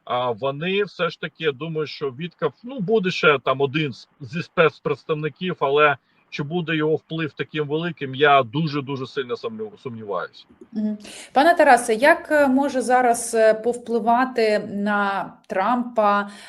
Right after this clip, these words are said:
Speaker 2: е, і взагалі на ось заяви Трампа, на геополітику, м, те, що відбувається в Покровську? Тому що вже деякі змі почали писати, що через те, що,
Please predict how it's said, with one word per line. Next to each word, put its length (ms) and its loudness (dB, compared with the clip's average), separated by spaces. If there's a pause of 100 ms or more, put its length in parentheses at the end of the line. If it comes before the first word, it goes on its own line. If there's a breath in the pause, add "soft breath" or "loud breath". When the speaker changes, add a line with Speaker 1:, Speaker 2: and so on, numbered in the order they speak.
(100)
Speaker 2:
е, 160 2
і 40 -2
взагалі 420 -2
на 340 0
ось 300 -4
заяви 640 2
Трампа, 360 -2
на 100 -2
геополітику, 920 -2 (240 loud breath)
м, 420 -8
те, 240 2
що 360 -4
відбувається 600 -2
в 60 -20
Покровську? 540 -4
Тому 260 -6
що 180 -8
вже 220 -2
деякі 340 -4
змі 180 -4
почали 340 -6
писати, 400 -2
що 160 -8
через 300 -8
те, 160 0
що, 260 -2